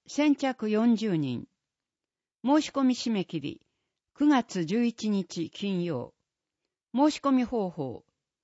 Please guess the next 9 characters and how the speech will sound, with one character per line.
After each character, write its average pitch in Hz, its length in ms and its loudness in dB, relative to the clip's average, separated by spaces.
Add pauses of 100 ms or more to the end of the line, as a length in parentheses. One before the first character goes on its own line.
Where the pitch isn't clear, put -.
(300)
詳 285 180 0
細 254 300 -2
は 208 200 -4 (280)
エ 226 120 -2
ム 285 160 6
シ 262 300 -2
ー 233 40 0
エ 170 260 0
ー - 40 -20